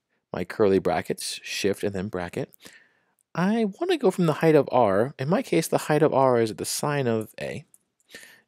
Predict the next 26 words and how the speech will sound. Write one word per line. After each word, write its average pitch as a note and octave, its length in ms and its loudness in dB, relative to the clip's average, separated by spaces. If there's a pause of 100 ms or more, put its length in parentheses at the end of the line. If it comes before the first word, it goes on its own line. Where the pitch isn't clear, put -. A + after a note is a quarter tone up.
And D#3 120 0
I D#3+ 40 2
wanna E3 220 2
go C#3+ 300 6
up - 300 -2
to A2 480 0 (260)
the B2 80 -2
height A2+ 240 -2
of - 160 -8
P. A2+ 380 -2 (300)
In C3 120 -4
my A#3+ 160 0
case, C#3+ 460 2
that - 440 2
is A2+ 380 0
the G2+ 80 -4
square D#3 500 -2
root A#2+ 340 0
of F#2 560 -6 (680)
eight D#3 300 -4
squared G#2+ 800 0 (460)
minus C3+ 600 -2
the G2+ 120 -8
cosine A2 1040 0
squared G#2 800 -6
of F2+ 440 -8